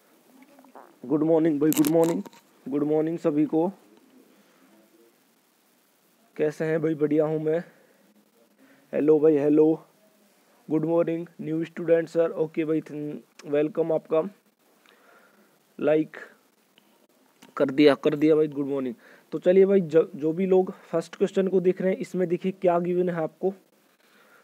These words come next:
जो भी लोग फर्स्ट क्वेश्चन को देख रहे हैं, इसमें देखिए निम्नलिखित में से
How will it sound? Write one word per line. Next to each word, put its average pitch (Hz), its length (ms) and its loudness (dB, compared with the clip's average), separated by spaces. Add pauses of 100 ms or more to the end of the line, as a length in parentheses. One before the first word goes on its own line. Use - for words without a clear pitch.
(140)
जो 156 100 -2
भी 180 100 0
लोग 180 160 2
फर्स्ट - 280 -4
क्वेश्चन 180 320 -2
को 175 120 -4
देख 165 220 -2
रहे 170 100 -2
हैं, 180 80 -6 (380)
इसमें 170 260 -2
देखिए 180 240 2
निम्नलिखित 190 580 0
में 175 120 -4
से 175 240 -8